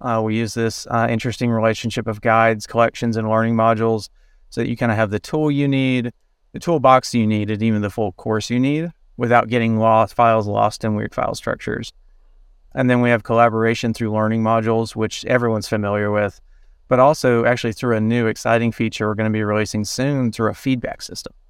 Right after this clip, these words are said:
And what that means is, John, if you sent me a guide and I'm seven steps in and I say, "This, this doesn't look right,"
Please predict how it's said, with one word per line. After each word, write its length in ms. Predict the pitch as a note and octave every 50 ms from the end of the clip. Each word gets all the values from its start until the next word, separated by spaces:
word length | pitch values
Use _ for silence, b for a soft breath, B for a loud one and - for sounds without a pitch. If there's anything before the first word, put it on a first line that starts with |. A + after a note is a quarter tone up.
| _ _ _ _ _ _ _ _ _ _ _ - -
And 100 | B2 B2+
what 120 | B2+ A2+
that 120 | B2 A#2 A#2
means 420 | A#2 B2 B2+ C3 B2+ B2 A#2+ G#2
is, 280 | A2 A2 G#2 - - -
John, 240 | - - A#2+ A#2+ A#2+
if 120 | A2 - -
you 120 | C3 B2+
sent 220 | - - C3 -
me 160 | B2 B2+ B2+ B2
a 80 | A2
guide 540 | G#2 A2 G#2+ A2 A2+ G#2+ G2+ G2+ G2 G2 - - -
and 80 | A#2 A2+
I'm 100 | A2+ A2+
seven 360 | - - C3+ B2+ A#2 A#2 G#2+
steps 400 | - - B2 A2+ G#2+ - - B2
in 240 | A#2+ A#2+ A#2 A2+ G#2+
and 120 | G#2 G#2+
I 60 | G#2+
say, 260 | G#2+ - - A2 G#2+ - -
"This, 240 | - - - - - -
this 160 | D3 D3 -
doesn't 280 | - B3+ - - -
look 160 | - - - -
right," 280 | - - - - -